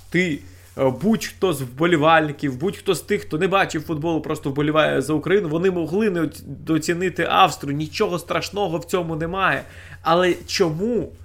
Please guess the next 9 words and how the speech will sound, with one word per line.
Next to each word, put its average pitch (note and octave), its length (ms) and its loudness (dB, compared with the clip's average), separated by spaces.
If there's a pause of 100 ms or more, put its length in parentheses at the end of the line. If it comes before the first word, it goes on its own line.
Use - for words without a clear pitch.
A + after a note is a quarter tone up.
(200)
гравці E3 560 -2
та F3 180 4
футболь-, E3 540 -2
е, D3 120 4
гравці D3 260 -2
та D#3+ 120 -2
тренери F3 480 2
недооцінюють C3+ 640 -4
суперника? C3+ 480 -6